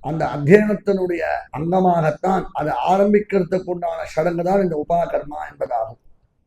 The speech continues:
அதன் பிறகு மறுநாள் காயத்ரி ஜபம். இந்த காயத்ரி ஜபத்தையும் நாம் அனைவரும் அனுஷ்டித்துக் கொள்ள வேண்டும்.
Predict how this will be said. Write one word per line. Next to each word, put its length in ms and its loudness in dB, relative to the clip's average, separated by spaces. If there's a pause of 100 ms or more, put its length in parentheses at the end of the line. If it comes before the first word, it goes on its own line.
(640)
அதன் 320 4
பிறகு 300 4
மறுநாள் 500 2 (200)
காயத்ரி 480 4
ஜபம். 320 -6 (1400)
இந்த 500 4 (1500)
காயத்ரி 420 4
ஜபத்தையும் 500 2
நாம் 220 -2
அனைவரும் 460 -2
அனுஷ்டித்துக் 460 -4
கொள்ள 240 -2
வேண்டும். 380 -12